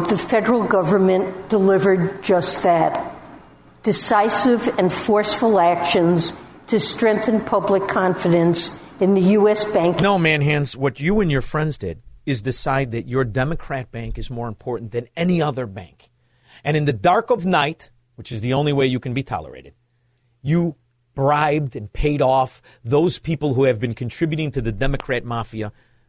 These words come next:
Speaker 2: for decades. Meaning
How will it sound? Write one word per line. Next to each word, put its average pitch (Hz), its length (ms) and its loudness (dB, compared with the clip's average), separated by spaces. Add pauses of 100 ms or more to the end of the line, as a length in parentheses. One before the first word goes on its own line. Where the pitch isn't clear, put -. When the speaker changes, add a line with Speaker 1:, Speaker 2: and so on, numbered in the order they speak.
Speaker 2:
for - 140 -8
decades. - 480 -14 (1000)
Meaning 180 600 0